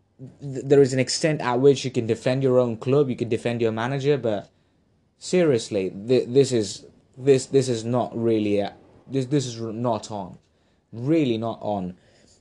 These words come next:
One thing that I have to discuss is, why is Rafael Varane not starting in these games? I can understand you, you want to stick with your guns and you want to stick with your own,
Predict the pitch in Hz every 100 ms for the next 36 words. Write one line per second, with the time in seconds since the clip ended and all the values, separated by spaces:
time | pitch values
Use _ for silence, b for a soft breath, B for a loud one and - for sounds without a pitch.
0 | _ _ _ _ _ _ - _ _ _
1 | _ - - 156 175 175 135 127 123 123
2 | 139 135 - 110 104 - 110 101 - 127
3 | 113 - - _ _ _ _ - 139 180
4 | 135 120 143 135 131 120 120 117 117 -
5 | - 120 107 104 101 101 101 95 - 98
6 | 90 80 - _ _ _ _ _ 117 127
7 | 143 151 151 135 - 131 127 113 107 -
8 | 110 110 113 123 123 - 120 110 104 95
9 | 113 117 117 110 104 107 113 110 113 117
10 | - 107 101 110 117 110